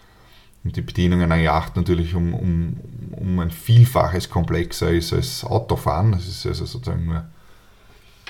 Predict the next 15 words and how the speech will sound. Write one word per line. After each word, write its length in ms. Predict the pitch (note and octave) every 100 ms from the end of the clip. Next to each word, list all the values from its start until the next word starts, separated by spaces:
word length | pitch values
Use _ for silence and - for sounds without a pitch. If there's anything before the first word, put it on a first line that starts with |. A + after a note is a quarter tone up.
| - -
rein 320 | C2+ D#2 F2+
so 120 | -
ein 200 | F2 E2+
Vergleich, 600 | D#2+ - - - E2+ -
halt 260 | E2+ E2+ - - - -
banaler 400 | E2+ D2+ D#2 F#2+
Vergleich. 460 | - - D2+ F#2 B2 - - - - - - - - - - - - - -
Natürlich 340 | F#2+ G2+ G2 -
gehört 260 | F#2+ E2+
dazu, 520 | F#2+ - G2+ F#2+ F2+ - - _ _
dass 140 | E2+ E2
man 160 | E2
gewisse 380 | E2 E2 E2+ -
Knoten 460 | - D#2 E2+ - F2
beherrscht 640 | F2+ D#2+ D#2+ D#2+ -